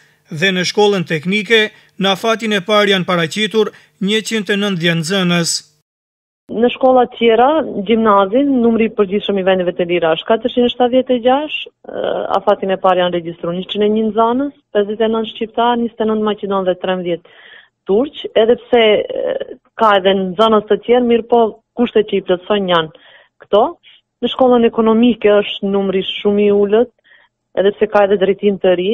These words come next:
Speaker 2: do të thënë nga gjithsej katërqind e katërdhjetë e dy nxënës që duhet pranohen, afatin e parë kanë, kanë konkurruar tridhjetë e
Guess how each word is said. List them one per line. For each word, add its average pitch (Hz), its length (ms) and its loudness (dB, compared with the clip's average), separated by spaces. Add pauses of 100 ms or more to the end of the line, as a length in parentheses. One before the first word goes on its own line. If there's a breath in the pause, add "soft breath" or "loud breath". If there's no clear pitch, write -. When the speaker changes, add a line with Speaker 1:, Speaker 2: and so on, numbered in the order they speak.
Speaker 2:
do 202 100 -6
të 190 100 -6
thënë 208 160 0
nga 185 220 2
gjithsej 220 400 0
katërqind 214 420 0
e 208 100 -4
katërdhjetë 208 460 2
e 180 120 -6
dy 214 120 2 (680)
nxënës 202 460 0 (100)
që 190 120 4 (680 soft breath)
duhet 226 240 2
pranohen, 214 560 2 (140)
afatin 202 400 0
e 190 40 -4 (100)
parë 196 220 2
kanë, 190 220 -2 (1120)
kanë 190 180 0
konkurruar 185 320 -4 (100)
tridhjetë 196 440 2
e 165 80 -2